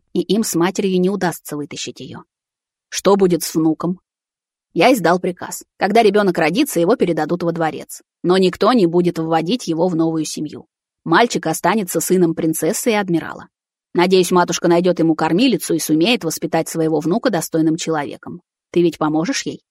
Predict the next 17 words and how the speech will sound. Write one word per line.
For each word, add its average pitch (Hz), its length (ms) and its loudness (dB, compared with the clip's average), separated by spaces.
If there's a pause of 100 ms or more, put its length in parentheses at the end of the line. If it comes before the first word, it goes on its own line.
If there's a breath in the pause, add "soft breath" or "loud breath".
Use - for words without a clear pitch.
(600)
"Да 180 200 0
у 190 60 4
тебя 202 200 2
прорезались 262 580 4
зубы, 196 320 2
Ред", 214 320 -2 (260)
неприятно 196 640 0
удивился 170 500 -2
Теодор. 160 480 -8 (400)
"Раньше 185 380 2
ты 220 100 2
не 254 120 6
смел 175 320 2
возражать 226 500 0
и 175 40 0
указывать 170 520 -6
нам. 147 220 -12